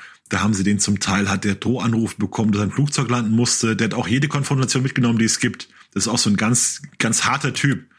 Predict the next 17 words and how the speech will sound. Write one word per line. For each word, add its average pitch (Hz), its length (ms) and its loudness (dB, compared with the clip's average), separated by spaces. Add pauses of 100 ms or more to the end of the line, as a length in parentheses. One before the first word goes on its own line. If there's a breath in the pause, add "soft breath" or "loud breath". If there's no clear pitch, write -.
(600 loud breath)
Und 98 220 0
der 110 100 2
ist 107 120 0
jetzt 110 160 -2
auch, - 280 -4
hat 101 140 -4
sich - 60 -2
jetzt 110 160 -2
auch - 160 -4
ganz 113 220 -4
zurückgezogen, 120 600 0
arbeitet 104 280 0
jetzt 98 100 -6
für 98 120 -2
Amazon 120 460 0
im 104 100 0
Stillen. 131 500 2